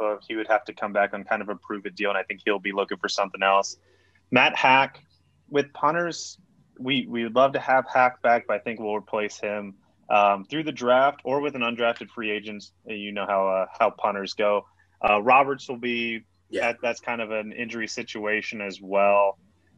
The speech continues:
Speaker 1: Um, really, really no one else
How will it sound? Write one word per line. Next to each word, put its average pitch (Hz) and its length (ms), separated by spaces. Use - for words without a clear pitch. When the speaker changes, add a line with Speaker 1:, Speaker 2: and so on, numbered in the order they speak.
Speaker 1:
Um, 107 680
really, 131 540
really 160 300
no 135 180
one 135 160
else 120 320